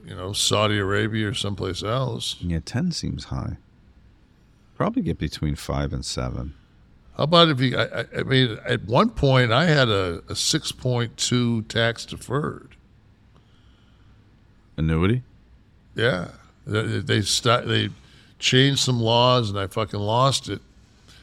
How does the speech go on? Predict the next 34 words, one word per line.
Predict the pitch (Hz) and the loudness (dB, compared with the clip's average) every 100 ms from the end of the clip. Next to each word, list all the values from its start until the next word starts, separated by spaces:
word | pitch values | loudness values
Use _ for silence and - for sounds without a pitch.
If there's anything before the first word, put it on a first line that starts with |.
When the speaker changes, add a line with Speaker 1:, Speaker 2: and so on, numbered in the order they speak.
| - | -2
Speaker 1:
There | 131 | 0
was, | 117 | 0
Eaton | 160 220 185 | 0 0 -2
Vance | 104 135 165 165 - | 2 4 4 2 -4
was | 107 90 | -4 -6
a | 90 | -6
company | 104 95 98 90 90 | -6 -6 -8 -8 -6
that | 90 85 | -6 -2
had | 90 101 | 0 0
a, | 92 87 82 - - - - - - | -2 -4 -8 -16 -20 -20 -20 -10 -2
I | |
wanna | 113 95 | 0 0
say | 107 107 | 0 -2
a | |
three | - 120 113 | 0 0 0
point | - 117 104 | 0 -2 0
seven | - 117 110 104 | 2 2 2 0
five | - 107 110 98 - | 0 4 4 2 -2
tax | 104 104 - | 2 2 0
deferred, | - - - 104 98 92 - - - - - | -6 -2 4 6 6 4 0 -12 -20 -20 -8
and | 104 104 | -2 2
you | |
put | 95 127 - | 6 6 6
the | |
money | 98 110 113 107 | 4 4 4 4
into | 104 92 90 | 2 0 -4
an | 87 | -4
account, | - 117 113 95 - - - _ _ _ - _ _ - | 0 2 2 -2 -8 -12 -12 _ _ _ -20 _ _ -6
and | 101 98 95 92 | -2 0 0 0
it | 95 - | -4 -4
gave | 101 101 | -2 -2
you | 92 | -4
a | |
checkbook. | - - 101 - 92 78 - | -2 -2 -2 -4 -8 -8 -14